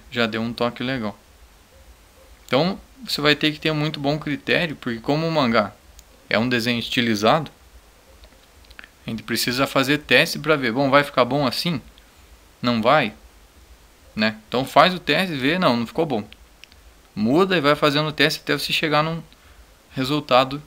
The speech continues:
é, aceitável ali, pra daí você usar ele no teu personagem. Beleza, pessoal? Em termos de regra, basicamente é isso aí pra estudar o rosto, o,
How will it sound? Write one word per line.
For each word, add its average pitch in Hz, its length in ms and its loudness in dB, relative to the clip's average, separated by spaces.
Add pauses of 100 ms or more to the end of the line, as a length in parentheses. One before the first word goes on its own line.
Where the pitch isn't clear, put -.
(760)
é, 107 220 -4
aceitável 127 800 4
ali, 143 240 -6 (760)
pra 117 120 -6
daí 120 220 0
você 143 640 -2 (320)
usar 147 400 4
ele 135 120 0
no 135 120 -2
teu 139 160 -4
personagem. 147 560 -4 (1040)
Beleza, 180 260 2
pessoal? 131 300 0
Em - 20 -4
termos 170 280 0
de 165 100 0
regra, 139 400 4
basicamente 143 680 0
é - 20 0
isso 139 200 -2
aí 135 80 2
pra 143 140 -6
estudar 127 300 0
o 127 100 2
rosto, 131 380 -2
o, 107 380 -4